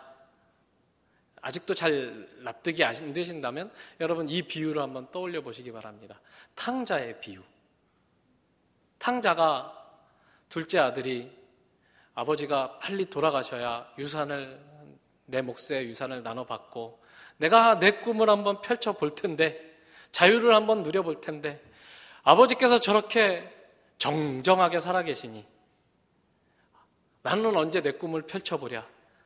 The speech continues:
"아버지, 아버지가 죽은 걸로 합시다." 아버지가 죽은 걸로 하시고, 언젠간 죽을 걸 아닙니까? 죽은 걸로 하시고 나에게 유-, 유산을 주십시오. 그래서 나가서 실컷 잘 썼죠.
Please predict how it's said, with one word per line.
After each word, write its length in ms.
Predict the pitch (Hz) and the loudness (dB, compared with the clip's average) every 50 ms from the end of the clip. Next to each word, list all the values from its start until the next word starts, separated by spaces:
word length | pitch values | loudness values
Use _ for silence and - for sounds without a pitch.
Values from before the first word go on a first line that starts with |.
| _ _ _ _ _ _ _ _ | _ _ _ _ _ _ _ _
"아버지, 500 | 120 139 196 226 220 202 185 151 - - | 2 6 6 6 4 4 -2 -4 -6 -6
아버지가 420 | - 131 139 165 156 165 156 165 | -4 -2 -2 -2 -4 -2 -4 -6
죽은 320 | 160 - - - 147 151 151 | -6 -6 -12 -10 -8 -6 -4
걸로 200 | 135 131 135 135 135 | -4 -4 -4 -6 -6
합시다." 460 | 131 - - - - - - - - _ _ _ _ _ _ _ _ _ _ _ _ _ _ _ _ _ _ _ _ _ - - - _ | -8 -10 -12 -12 -12 -14 -14 -16 -16 _ _ _ _ _ _ _ _ _ _ _ _ _ _ _ _ _ _ _ _ _ -20 -20 -4 _
아버지가 420 | 156 175 233 240 247 247 262 254 | 4 4 4 4 6 6 4 4
죽은 320 | - - - 185 247 285 | 4 -4 0 2 2 6
걸로 260 | 269 262 247 247 240 220 | 8 8 8 10 8 8
하시고, 720 | 226 233 226 233 208 208 247 233 - - - - - - - - - | 8 6 4 4 6 6 6 6 4 2 -14 -16 -20 -20 -20 -14 2
언젠간 440 | - 175 240 277 285 269 277 269 247 | 2 4 4 4 4 4 4 2 2
죽을 280 | - - 202 226 233 226 | 0 -4 -2 -4 -4 -4
걸 200 | - - 240 214 | -2 4 4 4
아닙니까? 640 | 190 208 208 202 196 - 202 196 - - - - - - - - - _ | 4 2 -6 -10 -6 -2 -2 -2 -2 -4 -20 -20 -20 -20 -20 -20 -16 _
죽은 240 | - 202 214 233 | -4 0 0 2
걸로 240 | 220 220 208 208 202 | 4 4 4 4 4
하시고 260 | 196 185 196 185 190 | 2 2 -2 -8 -8
나에게 320 | 170 147 156 156 151 165 147 | -2 2 2 2 2 2 -2
유-, 80 | 143 151 | -2 -4
유산을 580 | 156 151 - 165 151 147 165 160 156 156 147 | -4 -6 -6 -8 -6 -2 -2 -2 -2 -2 -8
주십시오. 400 | 139 131 123 123 - - - 123 - _ - - - - | -8 -12 -16 -16 -16 -14 -16 -16 -16 _ -20 -20 -20 -6
그래서 180 | _ 254 233 196 | _ 0 8 8
나가서 380 | 175 180 240 220 208 226 214 190 | 10 10 10 10 8 6 4 4
실컷 300 | 185 - 285 - 247 240 | 0 -2 0 2 2 2
잘 160 | - 180 185 180 | 4 4 4 4
썼죠. 440 | - 240 220 - - 214 185 156 | 4 0 0 2 4 2 2 2